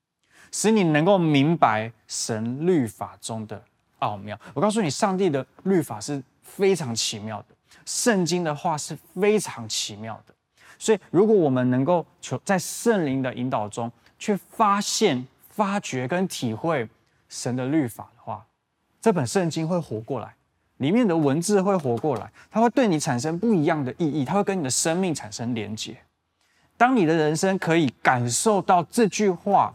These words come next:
这些圣经的字句跟你的关联的那个连结产生的时候，这句话对你而言的意义，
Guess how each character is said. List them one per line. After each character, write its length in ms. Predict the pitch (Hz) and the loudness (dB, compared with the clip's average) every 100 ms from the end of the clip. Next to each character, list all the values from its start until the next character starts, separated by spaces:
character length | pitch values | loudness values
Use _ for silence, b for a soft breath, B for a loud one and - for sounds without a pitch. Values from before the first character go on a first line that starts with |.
| _ | _
这 140 | - 190 | -4 0
些 140 | 196 | 0
圣 300 | - 240 196 | 0 0 2
经 160 | 180 190 | 0 -2
的 100 | 156 | -2
字 260 | - 185 143 | 0 0 0
句 200 | 180 143 _ | -2 -2 _
跟 300 | - 226 240 | 2 4 6
你 100 | 202 | 4
的 140 | 120 120 | 2 -4
关 380 | - 156 165 | 0 0 0
联 200 | 143 104 | -2 -4
的 80 | 104 | -4
那 100 | 156 | -2
个 120 | 190 151 B B | 0 -2 B B
连 240 | 139 165 | 2 2
结 180 | 143 139 | 2 0
产 380 | - - 127 107 | 0 -2 -2 -2
生 220 | - 147 | -4 -4
的 80 | 135 | -6
时 140 | - | -8
候， 180 | 107 104 _ _ | -12 -14 _ _
这 120 | 214 | -2
句 100 | 202 | 0
话 80 | 202 | 0
对 160 | 202 175 | 2 0
你 140 | 123 | 0
而 80 | 117 | -2
言 100 | 117 | -4
的 80 | 117 | -4
意 40 | 165 | -4
义， 300 | 147 135 | -2 -2